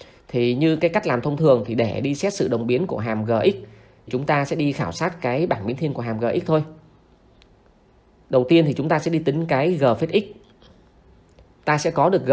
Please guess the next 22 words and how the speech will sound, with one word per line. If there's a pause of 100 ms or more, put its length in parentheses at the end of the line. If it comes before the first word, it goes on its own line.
(140)
phép (180)
x
sẽ
bằng
là
f
phép
của
trị
đối
của
x
trừ
một (120)
cộng
cho
trị
đối
của
x
trừ
hai